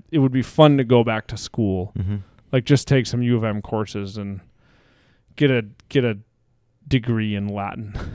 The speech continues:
Speaker 1: <laughs> would be very cool.
Speaker 2: Hmm.
Speaker 1: I don't necessarily need to speak it, but just have a deeper understanding of the language.
Speaker 2: Sure.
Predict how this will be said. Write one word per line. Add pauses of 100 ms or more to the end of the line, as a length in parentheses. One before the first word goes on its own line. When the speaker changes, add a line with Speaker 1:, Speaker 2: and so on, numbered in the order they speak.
(220)
Speaker 1:
<laughs>
would
be
very
cool.
Speaker 2:
Hmm. (500)
Speaker 1:
I
don't
necessarily
need
to
speak
it,
but
just
have (840)
a
deeper
understanding
of
the
language.
Speaker 2:
Sure.